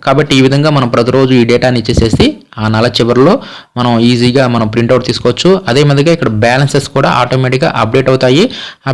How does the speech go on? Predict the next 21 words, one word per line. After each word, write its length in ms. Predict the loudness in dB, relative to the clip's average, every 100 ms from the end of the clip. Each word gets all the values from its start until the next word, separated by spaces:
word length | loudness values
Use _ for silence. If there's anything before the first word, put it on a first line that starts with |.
| 0
బ్యాలెన్సెస్ 440 | 0 2 2 2 2 0
కూడా 120 | -4 -6 -2
క్రిందే 280 | 0 2 2 0
మనకి 240 | 0 -2 -2 -6 _ _ -4 0
ఈజీగా 260 | 2 4 2
చూపిస్తుంది 320 | 2 0 0 0
అనమాట. 280 | 0 0 -2 -6 -18 -16 -6
అంటే 120 | -4 0
టోటల్గా 380 | 0 2 2 0 -2 -12 _ -4
ఎక్స్కు 380 | -2 -2 0 0 2
ఓపెనింగ్ 280 | 2 2 2
బ్యాలెన్స్ 280 | 2 2 0 -2
ఎంత 120 | 0
ఉంది, 180 | 0 2 0 -2 -8 -2
టోటల్ 280 | 0 2 0 0
మంత్లీ 380 | 0 0 0 2 0
ఎంత 120 | 0 0
రిసీవ్డ్, 380 | 0 2 4 4 2 0 -10 -20 _
టోటల్గా 400 | 0 2 2 2 0 -6 _ -4
ఎంత 140 | -2 0 2
బ్యాలెన్స్. 360 | 2 2 0